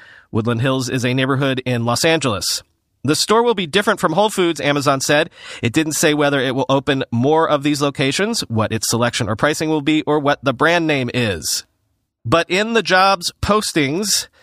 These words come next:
the company described the Woodland Hills location as, quote,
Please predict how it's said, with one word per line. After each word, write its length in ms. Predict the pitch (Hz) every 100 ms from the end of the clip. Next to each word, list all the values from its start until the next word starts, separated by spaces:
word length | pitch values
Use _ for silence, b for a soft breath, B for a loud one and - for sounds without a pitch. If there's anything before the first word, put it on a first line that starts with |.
| B B -
the 240 | 131 135
company 360 | 131 143 151 151
described 580 | 147 - 135 135 139 -
the 160 | 135
Woodland 380 | 123 143 143 139
Hills 260 | 135 135 127
location 580 | 131 131 127 - 135 143
as, 240 | 120 120 -
quote, 240 | 143